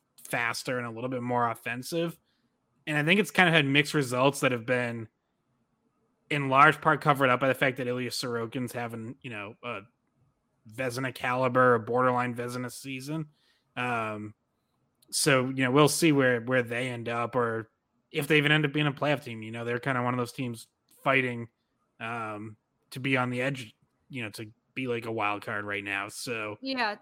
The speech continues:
Speaker 2: and it's a close race, like we mentioned. They're, technically, if the season ended today, the, like, the Bruins would be set up to either play the Islanders or the Rangers if they both have thirty-five points and are the two wild card teams, but right behind them, the Capitals have thirty-four points and Ovechkin's playing,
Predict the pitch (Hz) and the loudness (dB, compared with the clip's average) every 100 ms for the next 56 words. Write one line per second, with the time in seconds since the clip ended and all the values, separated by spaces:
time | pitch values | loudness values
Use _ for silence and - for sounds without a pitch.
0 | - 247 247 247 - 240 226 233 214 202 | -4 -2 -2 -6 -4 -6 -4 -6 -6 -6
1 | 185 214 196 208 - 185 185 - - 254 | -8 -6 -6 -6 -6 -6 -6 -6 0 2
2 | 285 285 294 294 269 - 220 _ 214 - | 2 0 2 2 2 0 -8 _ -10 -8
3 | 240 233 214 214 214 208 214 190 196 220 | -6 -4 -4 -4 -4 -6 -6 -2 -2 -2
4 | 196 240 _ _ _ _ - 196 185 - | -2 -6 _ _ _ _ -8 -8 -6 -6
5 | 196 214 214 214 202 208 196 196 196 190 | -4 -2 -4 -4 -6 -6 -6 -2 -2 -4
6 | - 202 196 196 - 196 185 185 190 190 | -6 -6 -4 -6 -4 -4 -2 -2 -4 -6
7 | 190 196 190 170 185 196 185 175 175 185 | -6 -6 -6 -6 -6 -4 -6 -8 -6 -8
8 | - 196 - 190 180 196 190 185 196 190 | -4 -6 -2 -4 -2 -6 -4 -2 0 0
9 | - 202 190 190 185 180 180 185 - 180 | -2 -4 -4 -4 -4 -2 -4 -6 -4 0
10 | 185 196 214 208 196 - 214 202 - 202 | 4 4 2 -2 -2 -4 -4 -4 0 0
11 | 214 208 185 196 208 208 196 180 - 180 | 2 2 2 2 0 0 -2 -4 4 2
12 | 185 202 196 185 - 196 190 - 202 180 | 4 -4 -2 -6 -4 -6 -6 -2 -2 -2
13 | 185 185 190 190 185 190 196 208 190 - | -4 -6 -4 -4 -4 -2 -4 -6 -14 -6
14 | 190 185 190 | -4 -4 -6